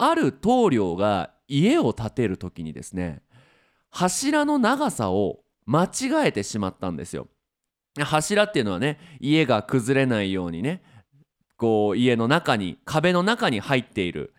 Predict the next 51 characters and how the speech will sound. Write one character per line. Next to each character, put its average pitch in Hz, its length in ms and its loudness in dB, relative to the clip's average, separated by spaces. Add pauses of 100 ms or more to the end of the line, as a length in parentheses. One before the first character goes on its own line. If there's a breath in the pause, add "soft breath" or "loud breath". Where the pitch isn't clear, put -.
(160)
人、 139 300 -2
太 - 300 2
い 107 100 0
木 - 180 -12
だ 120 100 2
っ - 100 -16
た - 80 -12
り 73 100 -12
ね、 135 160 -8 (180 soft breath)
そ - 120 -2
う 120 40 2
い 104 40 0
う - 20 -6
の 90 60 -6
で 80 60 -12
柱 113 360 -2
で 87 120 -4
す - 120 -6
よ。 208 140 -2 (260 loud breath)
あ 107 180 0
の、 101 240 -2
鬼 101 120 -6
滅 147 300 2
の 156 120 4
刃 151 340 2
の 85 120 -6
ね、 156 200 -2 (300 soft breath)
え 98 420 -2
ー、 - 40 -18
富 147 260 2
岡 165 220 2
義 160 160 0
勇 135 180 2
さ 107 140 -4
ん 95 300 -6
も 104 100 0
柱 147 420 -2
な 123 80 0
ん 101 60 -6
だ 95 80 -8
け 95 80 -8
ど、 95 100 -6
そ 127 140 -4
の 120 80 0
柱 110 360 -4
じ 85 80 -12
ゃ 82 40 -12
な 82 80 -10
い 76 40 -14
で 67 60 -18
す。 - 220 -20